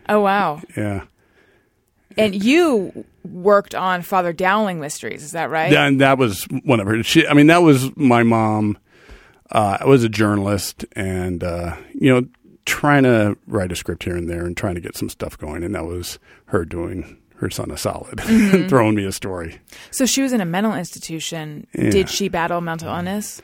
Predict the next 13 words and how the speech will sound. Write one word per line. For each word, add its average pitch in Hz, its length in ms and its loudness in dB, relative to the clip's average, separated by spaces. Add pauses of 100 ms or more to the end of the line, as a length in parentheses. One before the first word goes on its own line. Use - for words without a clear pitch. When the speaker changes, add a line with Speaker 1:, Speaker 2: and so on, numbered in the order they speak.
(540)
Speaker 2:
It - 800 -10
was 151 200 6
more 170 520 6
for - 240 4
alcoholism, 110 760 2 (200)
Speaker 1:
Mm. 180 120 -10
Speaker 2:
which 120 100 -2
was 110 140 0
a 107 80 0
thing 107 220 -2
at 104 80 -6
the 107 80 -10
time. 104 420 -4